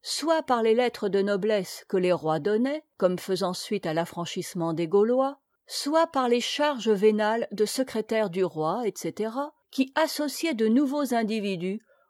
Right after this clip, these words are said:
aux droits et aux privilèges des anciens gentilshommes. La nation se serait soumise volontiers à la prééminence des familles historiques, et je n'exagère pas en affirmant qu'il n'y en a pas plus de deux cents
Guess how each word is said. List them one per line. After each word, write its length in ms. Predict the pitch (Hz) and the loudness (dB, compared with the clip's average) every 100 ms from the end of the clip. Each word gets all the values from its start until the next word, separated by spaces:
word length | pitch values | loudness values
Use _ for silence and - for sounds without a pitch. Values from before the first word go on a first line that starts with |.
| - | -2
aux 140 | 196 | 0
droits 340 | 220 202 202 214 220 | 0 2 4 4 4
et 60 | |
aux 100 | 208 | 2
privilèges 720 | 202 262 233 220 180 170 190 - _ - | 2 0 0 2 2 0 -4 -14 _ 2
des 200 | 208 220 | 4 2
anciens 380 | 214 - 156 | -2 -4 -4
gentilshommes. 720 | 147 139 - 156 151 139 135 - - _ _ | -4 -6 -6 -6 -6 -8 -10 -14 -20 _ _
La 140 | 208 262 | 2 4
nation 460 | 294 294 - 320 | 4 2 2 0
se 140 | 208 196 | 0 -2
serait 280 | 208 185 | -2 0
soumise 480 | 180 - 240 254 170 | 0 2 4 4 2
volontiers 680 | 160 196 196 196 - 277 285 - - | 2 4 2 0 -2 -2 -2 -6 -6
à 80 | - | 2
la 100 | 220 | 2
prééminence 880 | 214 - 269 247 233 247 254 180 - | 2 4 6 6 6 6 4 2 -2
des 140 | 180 180 | -2 -2
familles 480 | - 190 220 180 | 0 0 -2 -4
historiques, 720 | 165 - 220 226 262 - - _ _ | -6 -6 -4 -4 -6 -10 -20 _ _
et 120 | - 240 | -2 0
je 120 | 285 | 2
n'exagère 540 | 294 269 285 269 269 | 0 2 2 2 -2
pas 240 | - 311 226 | 0 -2 0
en 120 | 185 | -2
affirmant 640 | 220 - 220 208 220 277 - | -4 -4 -4 -2 -4 -4 -2
qu'il 240 | 285 254 | 2 4
n'y 80 | 269 | 4
en 120 | 262 | 4
a 100 | 254 | 4
pas 180 | 254 254 | 6 4
plus 260 | - 277 | 2 0
de 120 | 214 202 | 2 4
deux 180 | 240 | 2
cents 420 | 277 - 175 135 | 0 -2 -4 -4